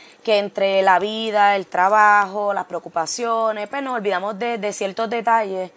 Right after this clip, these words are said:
como es la, la familia directa, ¿no? Este, y, pues, en mi caso somos una familia de cinco y siempre estaba cada cual por su lado y durante esta cuarentena, pues, nos ayudó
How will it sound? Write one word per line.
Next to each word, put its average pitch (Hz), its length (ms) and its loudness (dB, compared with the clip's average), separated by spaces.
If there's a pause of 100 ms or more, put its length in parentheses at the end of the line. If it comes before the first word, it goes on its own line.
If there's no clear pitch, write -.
(480)
como 214 260 6
es 196 180 4
la, 214 340 6
la 202 120 2
familia 196 340 0
directa, 226 540 -2
¿no? 226 180 -8 (540)
Este, 196 1080 -2
y, 226 120 -4
pues, 220 160 2
en 214 80 0
mi 202 80 -4
caso 208 200 2
somos 220 280 -4
una 214 160 -2
familia 202 320 -2
de 226 140 0
cinco 180 520 -8 (640)
y 254 360 -4
siempre 233 320 -2
estaba 233 340 4
cada 226 220 2
cual 233 180 0
por 240 180 -4
su 233 140 -6
lado 185 340 0
y 196 160 -6
durante 185 400 -4
esta 196 200 -8
cuarentena, 233 460 -2
pues, 214 120 -2
nos 196 200 0
ayudó 180 580 0